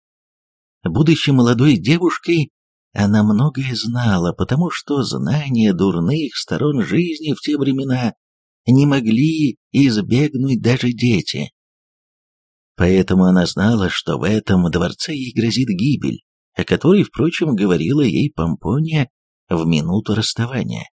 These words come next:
Но её молодая душа,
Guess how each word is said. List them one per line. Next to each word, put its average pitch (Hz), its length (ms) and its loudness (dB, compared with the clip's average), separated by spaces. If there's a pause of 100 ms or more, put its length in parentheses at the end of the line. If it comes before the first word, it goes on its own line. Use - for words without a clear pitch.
(840)
Но 107 140 6
её 113 380 4
молодая 110 500 4
душа, 87 540 -4